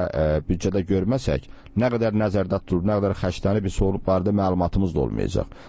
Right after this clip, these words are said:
Ona görə iki min səkkizinci ildən gözlənir ki, bir keyfiyyət dəyişikliyi olsun, dövlət büdcəsində proqramlar üzrə təsnifat keçsin. O zaman bizim qeyri-hökumət təşkilatı olaraq, milli büdcə qrupu olaraq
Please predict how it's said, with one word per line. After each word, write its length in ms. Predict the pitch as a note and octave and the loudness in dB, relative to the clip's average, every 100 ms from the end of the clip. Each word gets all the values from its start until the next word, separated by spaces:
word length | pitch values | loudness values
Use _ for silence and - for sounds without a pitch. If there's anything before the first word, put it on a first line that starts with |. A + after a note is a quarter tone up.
| - | -2
Ona 140 | C3 D3 | 0 2
görə 160 | C#3 | 0
iki 160 | - C#3+ | 2 0
min 80 | B2+ | 2
səkkizinci 460 | A#2 - A2+ G#2+ | 0 0 0 2
ildən 160 | A2 F#2+ | 2 2
gözlənir 380 | F#2+ F2+ F2+ F2 | 0 2 0 0
ki, 80 | G2+ | -2
bir 140 | E2+ | -2
keyfiyyət 400 | - F2 - E2+ | 0 2 2 0
dəyişikliyi 400 | D#2+ D2+ - D#2+ | 2 0 0 2
olsun, 320 | D#2+ D2+ A2 G#2 | 2 2 0 0
dövlət 320 | F#2+ E2+ E2+ - | 2 2 0 0
büdcəsində 640 | C2 - C#2+ - C#2 D#2+ G2 G#2+ | -4 0 -2 0 0 2 0 0
proqramlar 560 | F#2 F2 F2 F2+ F#2 | 0 2 2 2 2
üzrə 160 | F2 F#2+ | 2 0
təsnifat 480 | - E2 - E2 - | 0 -2 0 -2 0
keçsin. 400 | C#2 - - - - - - | -2 -2 -8 -8 -18 -20 -4
O 100 | - | 0
zaman 300 | A#2 A#2+ B2+ | 2 2 2
bizim 260 | G#2+ A2+ A2+ | 0 0 0
qeyri-hökumət 480 | A2+ G2+ F#2 G2 G2+ F2+ | 2 2 0 -2 0 -2
təşkilatı 400 | E2 E2 C#2+ D#2+ | 2 0 2 2
olaraq, 320 | D2+ C#2 C2 | 2 2 2
milli 240 | D#2+ F2 | 2 0
büdcə 240 | D#2+ D#2 D#2+ | 0 0 0
qrupu 320 | D#2+ D2+ D#2+ | 0 2 2
olaraq 320 | D#2+ A2 - | 2 0 -4